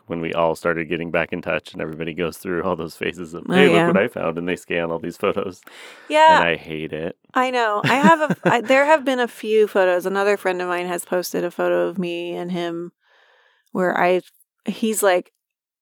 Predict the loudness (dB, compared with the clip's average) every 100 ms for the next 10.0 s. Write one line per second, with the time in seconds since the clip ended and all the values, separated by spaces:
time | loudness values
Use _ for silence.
0 | _ 2 4 4 2 2 2 0 0 -2
1 | -2 _ -20 -20 -20 -20 _ _ _ -8
2 | -4 -2 -2 2 4 4 4 2 2 0
3 | 0 0 0 -2 -4 -4 -2 0 4 4
4 | 4 2 -2 -4 -2 0 0 0 0 0
5 | -2 -2 -4 -6 -6 -4 -2 -2 -2 -4
6 | -4 -4 0 2 2 0 0 0 0 -4
7 | -8 -12 -20 -8 2 6 6 2 -4 -4
8 | -4 -4 -2 0 2 0 0 0 2 2
9 | 0 -4 -6 -10 -10 -8 -4 -4 -4 -6